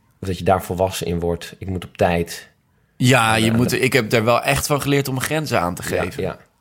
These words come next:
Speaker 1: En toen heb je het met kelderklasse v-, vijftien weer teruggekregen een beetje. De lol. En
Speaker 2: Ja,
Speaker 1: de
Speaker 2: ja, want, want zo met kelderklasse vijftien deed ik eigenlijk weer precies wat ik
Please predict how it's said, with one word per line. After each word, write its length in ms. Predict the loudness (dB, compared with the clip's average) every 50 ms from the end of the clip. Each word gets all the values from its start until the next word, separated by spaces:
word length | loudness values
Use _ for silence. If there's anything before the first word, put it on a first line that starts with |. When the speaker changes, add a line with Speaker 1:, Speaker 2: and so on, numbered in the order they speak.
| _ _ _ _ _ _ _ _ _ -20 -20 -8 -2
Speaker 1:
En 200 | 0 0 2 2
toen 100 | 2 2
heb 80 | 2 2
je 60 | 2
het 100 | 0 0
met 80 | 0 0
kelderklasse 480 | 0 0 2 0 0 0 -2 -4 -6 -8 -12 _
v-, 140 | -18 -18 -18 -20 _ _
vijftien 460 | -4 -2 0 0 0 -2 -4 -6 -6
weer 120 | -6 -6
teruggekregen 680 | -6 -6 -6 -6 -8 -12 -14 -8 -4 -4 -4 -4 -4 -6
een 60 | -6
beetje. 280 | -6 -6 -6 -6 -4 -2
De 100 | 0 2
lol. 440 | 4 4 6 4 4 2 0 -2 -4
En 120 | -2 0 0
Speaker 2:
Ja, 280 | 2 2 2 0 -2 -6 -12 -6
Speaker 1:
de 80 | 0 2
Speaker 2:
ja, 200 | 4 4 4 4
want, 200 | 2 0 -2 -2
want 200 | -2 -2 -2 0
zo 300 | 0 0 2 0 0 -4 -6
met 240 | -4 -4 -4 -2 -2
kelderklasse 440 | -2 -2 -2 -2 -2 -4 -4 -2 0
vijftien 380 | 0 2 2 2 0 0 0
deed 200 | 2 2 2 0
ik 80 | 0 0
eigenlijk 340 | 0 0 0 0 -2 -2 0
weer 380 | 2 4 4 4 2 0 -4 -10 _ _ _ _ _ _ _ -10
precies 500 | -6 -4 0 2 2 2 2 0 -2 0
wat 240 | 0 0 0 2 0
ik 340 | -2 -2 -4 -8 -18 _